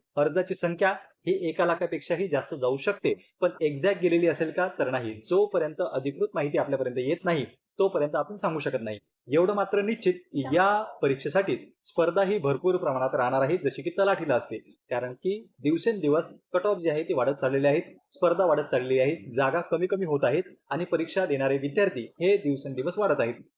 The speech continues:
त्यामुळे स्पर्धा भरपूर राहणार आहे. कट ऑफ सुद्धा याचा हायच जाऊ शकतो आणि त्यातही टीसीएस आहे म्हटल्यावर जर पेपर विविध शिफ्टमध्ये झाला तर तुमचं नॉर्मलायझेशन सुद्धा होऊ शकते,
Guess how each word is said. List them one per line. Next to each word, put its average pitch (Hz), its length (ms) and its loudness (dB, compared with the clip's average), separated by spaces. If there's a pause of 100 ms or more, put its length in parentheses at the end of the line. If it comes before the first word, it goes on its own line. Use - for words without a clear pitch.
त्यामुळे 160 320 2
स्पर्धा 160 340 0
भरपूर 170 300 0
राहणार 147 260 2
आहे. 147 160 0 (280)
कट 165 160 2
ऑफ 196 140 0
सुद्धा 180 200 2
याचा 170 280 0
हायच 156 260 4
जाऊ 165 120 4
शकतो 160 300 -2
आणि 135 200 -4
त्यातही 151 400 2 (300)
टीसीएस 196 360 2
आहे 180 140 2
म्हटल्यावर 170 520 0
जर 151 160 2
पेपर 165 300 -2
विविध 143 340 -2
शिफ्टमध्ये 135 360 -4
झाला 175 260 4 (320)
तर 180 100 2
तुमचं 165 340 -4
नॉर्मलायझेशन 123 640 -2
सुद्धा 160 240 -2
होऊ 196 140 2
शकते, - 300 -2